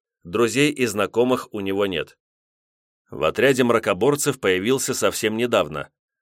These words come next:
а до этого служил в охране молокозавода номер шестнадцать. Когда я читал эту биографию,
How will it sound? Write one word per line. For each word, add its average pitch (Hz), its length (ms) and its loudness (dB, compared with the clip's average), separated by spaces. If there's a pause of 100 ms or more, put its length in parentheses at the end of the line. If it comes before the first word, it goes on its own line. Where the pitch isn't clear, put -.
(100)
а 78 160 -4
до 95 100 0
этого 151 300 4
служил 120 420 0
в 104 80 2
охране 107 400 2
молокозавода 98 720 0
номер 90 300 -2
шестнадцать. - 720 -8 (920)
Когда 98 300 2
я 107 100 6
читал 101 380 0
эту 95 240 -6
биографию, 104 720 0